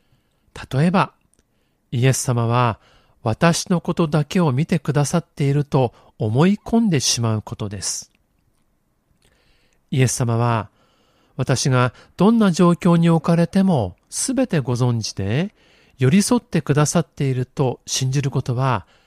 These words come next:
決して間違ってはいません。イエス様は私たちと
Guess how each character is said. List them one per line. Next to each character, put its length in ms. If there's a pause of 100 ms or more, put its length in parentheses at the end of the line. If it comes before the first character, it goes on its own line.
(100)
決 180
し 40
て 200
間 120
違 20 (200)
っ 40
て 160
は 120
い 80
ま 120
せ 220
ん。 220 (560)
イ 120
エ 60
ス 60
様 260
は 340 (340)
私 380
た 120
ち 100
と 260